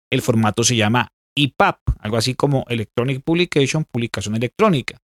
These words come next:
Existen programas en el mercado, inclusive algunos de esos programas que son gratuitos, en donde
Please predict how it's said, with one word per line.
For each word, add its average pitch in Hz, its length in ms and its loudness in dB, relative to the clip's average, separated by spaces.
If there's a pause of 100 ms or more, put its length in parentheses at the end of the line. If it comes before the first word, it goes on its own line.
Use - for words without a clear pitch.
(120)
Existen 208 880 2
programas 139 1200 2 (160)
en 131 140 2
el 120 140 4
mercado, 139 500 2
inclusive 131 480 0
algunos 156 440 2
de 160 80 4
esos 147 200 -2
programas 127 460 0
que 135 160 -2
son 180 260 4
gratuitos, 196 1000 0
en 135 180 -4
donde 120 540 2